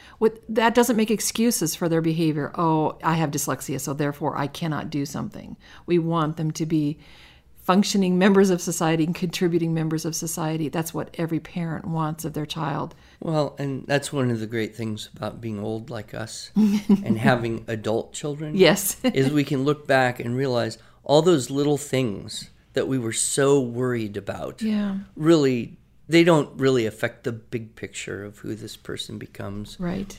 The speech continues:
Speaker 2: as an adult. And whether you got through the math book by the end of the school year or not, it's really insignificant in the big picture.
Speaker 1: Right, absolutely. Well, as we wrap up this third of three episodes,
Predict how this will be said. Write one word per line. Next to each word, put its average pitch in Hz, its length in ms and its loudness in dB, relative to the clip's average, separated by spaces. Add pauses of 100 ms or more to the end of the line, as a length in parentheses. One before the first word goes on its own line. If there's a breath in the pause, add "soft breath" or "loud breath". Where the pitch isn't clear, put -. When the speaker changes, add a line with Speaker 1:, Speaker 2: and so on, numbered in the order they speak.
(100)
Speaker 2:
as 107 200 -8
an 107 120 -10
adult. 101 420 -6
And 104 120 -4 (220 loud breath)
whether 123 220 2
you 117 140 0
got 120 320 2
through 120 260 -2
the 120 100 -2
math 117 420 0
book - 380 -12
by 110 160 -2
the 113 200 -2
end 117 160 0
of 104 120 -6
the 110 80 -10
school 143 300 2
year 107 320 0
or 101 60 -6
not, 101 360 -6
it's - 240 -16 (200 soft breath)
really 175 300 12
insignificant 123 800 0
in 104 120 -12
the 107 80 -12
big - 180 -12
picture. 110 400 -14 (220)
Speaker 1:
Right, 170 380 -10 (100)
absolutely. 170 640 -8 (1200 soft breath)
Well, 185 320 2
as 175 160 -2
we 170 300 2 (180)
wrap 185 300 2
up 170 220 0
this 165 160 0
third 180 360 0
of 165 140 0
three 185 560 0
episodes, 160 640 -4